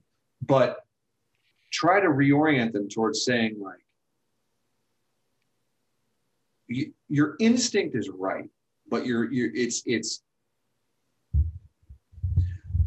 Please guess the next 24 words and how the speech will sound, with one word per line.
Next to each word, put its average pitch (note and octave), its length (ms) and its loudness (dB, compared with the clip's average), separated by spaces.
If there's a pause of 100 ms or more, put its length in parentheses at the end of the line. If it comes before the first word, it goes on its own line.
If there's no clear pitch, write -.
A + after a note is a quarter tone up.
(1000)
it's, - 240 -4
it's C#3 160 -2
in D#3 80 2
the C3+ 80 2
wrong A2+ 400 -2
world, F2+ 340 -8 (180)
I G2+ 60 -4
guess A2 240 -4
is G2 160 -6
the, - 160 -6
I G2+ 40 -4
guess A2+ 240 -4
is G2 120 -8
the G2 60 -10
best - 300 -8
way E2+ 100 -12
to E2 80 -12 (120)
put - 180 -4
it. - 60 -16 (520)
Um, F2+ 420 -6 (1500)
and D#3 160 2
acknowledge, D3 640 2
acknowledge C3+ 640 -2
their, A#2+ 400 0